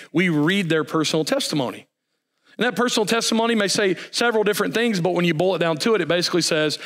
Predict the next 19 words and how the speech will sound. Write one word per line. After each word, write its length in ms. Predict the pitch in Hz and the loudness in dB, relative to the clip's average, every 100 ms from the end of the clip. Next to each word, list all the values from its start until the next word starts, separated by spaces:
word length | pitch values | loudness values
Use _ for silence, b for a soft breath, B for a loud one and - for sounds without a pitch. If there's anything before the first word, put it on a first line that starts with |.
| B B | B B
"I 80 | |
came 240 | - 180 170 | -4 -2 0
to 60 | |
grips 320 | 143 156 160 - | 0 0 -2 -2
that, 160 | 135 B B - | -2 B B -2
that 140 | 139 | 0
I 100 | 127 | 2
knew 180 | 139 139 | 2 2
I 80 | 123 | 2
needed 300 | 127 123 104 | 2 0 -2
Jesus. 480 | 107 101 - - - - | -4 -2 -4 -6 -8 -6
I 60 | |
was 140 | 117 - | -6 -4
convicted. 520 | 120 107 104 - 85 _ _ _ _ _ _ _ _ _ _ - | -6 -6 -8 -8 -16 _ _ _ _ _ _ _ _ _ _ -6
And, 160 | 127 - | -6 -4
and 200 | 131 - B - | -6 -6 B -6
I 180 | 151 | -4
am 140 | 135 98 B B - | -4 -6 B B -6
turning 760 | 165 202 214 208 208 214 170 | -2 0 0 0 0 -2 -6